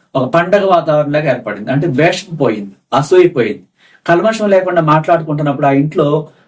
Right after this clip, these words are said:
ఆనందాలు వెల్లివిరిశాయి. "నీకోసం నేనున్నాను, నా కోసం మీరున్నారు, ఒకరి కోసం ఒకరు ఉన్నామని" ఇలా మాట్లాడుకుంటూ ప్రేమగా పొద్దున్న లేసి థ్యాంక్ యూ చెప్తూ, ప్రేమగా చిరునవ్వుతో మాట్లాడుకుంటూ, "నువ్వు ఎన్ని పనులను చేస్తావు, నేను చేస్తాను, ఉండు, నువ్వు రా, ఇటు కూర్చో" అని చెప్పి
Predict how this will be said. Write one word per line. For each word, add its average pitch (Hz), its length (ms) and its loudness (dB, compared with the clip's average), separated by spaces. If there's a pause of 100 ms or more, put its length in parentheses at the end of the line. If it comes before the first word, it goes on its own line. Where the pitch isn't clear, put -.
(100)
ఆనందాలు 170 580 0
వెల్లివిరిశాయి. 131 680 0
"నీకోసం 160 480 0
నేనున్నాను, 147 720 2 (300)
నా 180 100 0
కోసం 160 360 -2
మీరున్నారు, 139 520 2
ఒకరి 131 260 -2
కోసం 143 280 0
ఒకరు 135 240 0
ఉన్నామని" 131 540 0 (280)
ఇలా 143 120 4
మాట్లాడుకుంటూ 156 800 -2
ప్రేమగా 156 480 0
పొద్దున్న 147 400 0
లేసి 151 280 -2 (420)
థ్యాంక్ 151 280 0
యూ 170 60 0
చెప్తూ, 156 560 0 (540)
ప్రేమగా 185 720 2
చిరునవ్వుతో 170 420 2
మాట్లాడుకుంటూ, 151 720 2
"నువ్వు 143 160 4
ఎన్ని 156 180 2
పనులను 160 400 2
చేస్తావు, 147 280 0
నేను 147 220 2
చేస్తాను, 151 340 2
ఉండు, 147 120 2
నువ్వు 147 160 2
రా, 151 120 2
ఇటు 151 140 -4
కూర్చో" 151 260 0
అని 147 160 2
చెప్పి 233 320 -4